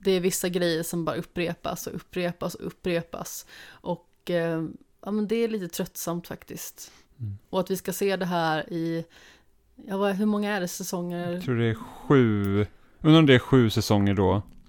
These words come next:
Speaker 2: Om, för vi räknar bort den sista, den ska man inte se. Och den, den liksom, den är helt onödig.
Speaker 1: Ja, du har sagt det.
Speaker 2: Mm.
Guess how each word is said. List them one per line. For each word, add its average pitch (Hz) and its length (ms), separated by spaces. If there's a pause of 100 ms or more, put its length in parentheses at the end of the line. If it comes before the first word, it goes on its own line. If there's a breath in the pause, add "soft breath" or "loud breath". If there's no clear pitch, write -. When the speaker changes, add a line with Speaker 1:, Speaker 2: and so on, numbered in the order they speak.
(160)
Speaker 2:
Om, 110 380
för 117 80
vi 127 120
räknar 120 240
bort 110 160
den 104 100
sista, 107 380
den 101 100
ska 95 120
man 87 60
inte 87 100
se. - 200 (840 soft breath)
Och 113 120
den, 104 220
den 98 200
liksom, 92 460
den 92 160
är 92 80
helt 80 320
onödig. 73 380 (1600 loud breath)
Speaker 1:
Ja, 190 120
du 190 60
har 180 60
sagt 180 220
det. 180 140 (120)
Speaker 2:
Mm. 92 220